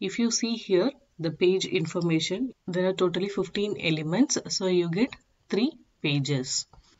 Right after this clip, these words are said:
And page two gives you the last set of records. Now you can also add the sort parameter to sort the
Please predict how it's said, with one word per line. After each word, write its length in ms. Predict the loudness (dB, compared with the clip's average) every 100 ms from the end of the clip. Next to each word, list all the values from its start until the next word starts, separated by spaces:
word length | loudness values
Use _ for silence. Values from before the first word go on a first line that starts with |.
| -8
And 160 | -4 4
page 380 | 4 4 0 0
two 320 | 2 2 2
gives 280 | 2 2 2
you 160 | 2
the 280 | 4 2 0 -18 _ -6
last 300 | -4 -2 -2
set 260 | 0 0
of 160 | -2 -2
records. 560 | -4 -6 -4 -6 -4 -6 -8 _ -4
Now 200 | 2 4
you 220 | 4 0
can 220 | 0 0
also 340 | 0 0 0 2
add 380 | 2 2 2
the 160 | 0 0
sort 360 | 0 -2 -2 -4
parameter 720 | -2 0 0 2 0 2 0 -2 -6 _ -6
to 100 | -4
sort 400 | -2 0 -2 -2
the 260 | 0 0